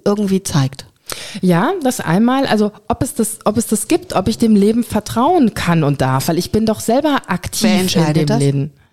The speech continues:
Speaker 1: Wer entscheidet, dass du das darfst oder kannst?
Speaker 2: Also sagen wir so, ich würde gern dem Leben vertrauen. Ich würde mich gern, ähm, vollkommen dem Leben hingeben, dass das schon alles super ist und alles gut wird. Und,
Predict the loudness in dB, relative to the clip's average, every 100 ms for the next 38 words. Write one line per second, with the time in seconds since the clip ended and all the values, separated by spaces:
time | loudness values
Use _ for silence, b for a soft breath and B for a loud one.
0 | _ -2 -2 0 -2 -2 -6 -8 -4 -4
1 | -2 -2 -2 -6 -8 -6 -6 -2 -2 -2
2 | -6 -14 _ _ -20 _ _ _ B B
3 | -4 0 0 0 0 -2 -2 0 2 2
4 | 0 0 0 0 0 -2 -4 -4 -2 0
5 | 0 2 2 0 0 0 0 -4 B -8
6 | -2 0 0 -4 -10 -8 -4 -2 0 0
7 | 2 4 4 2 2 2 2 2 2 0
8 | -2 -2 -2 0 0 0 0 -2 -2 -2
9 | 0 -2 -2 -4 -2 0 -2 -4 -12 B
10 | B 0 0 0 0 2 2 0 -2 0
11 | 0